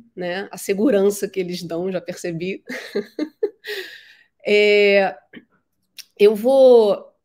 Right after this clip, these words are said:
deixa eu só falar uma coisa, eu vou falar, eu, eu vou acompanhar meu texto, é, pela tela aqui, então eu vou ter que mudar de vez em quando aqui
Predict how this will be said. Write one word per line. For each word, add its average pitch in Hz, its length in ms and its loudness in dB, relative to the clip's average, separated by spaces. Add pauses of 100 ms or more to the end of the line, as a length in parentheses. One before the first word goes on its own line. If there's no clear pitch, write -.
deixa 208 180 -10
eu 220 40 -12
só 226 120 -10
falar 202 240 -6
uma 175 140 -8
coisa, 202 260 -2
eu 196 60 -2
vou 220 120 -6
falar, 185 640 -6 (460)
eu, 185 280 -10
eu 196 120 -6
vou 196 180 -6
acompanhar 185 400 -6
meu 165 140 -4
texto, 175 520 -2 (1300)
é, 175 200 -2
pela 202 280 -2
tela 190 320 0
aqui, 180 200 -8
então 165 260 -10
eu 180 80 -8
vou 185 140 -10
ter 185 100 -18
que 185 100 -20
mudar 170 300 -10
de 156 120 -16
vez 165 120 -14
em 165 80 -16
quando 185 280 -20
aqui 190 380 -10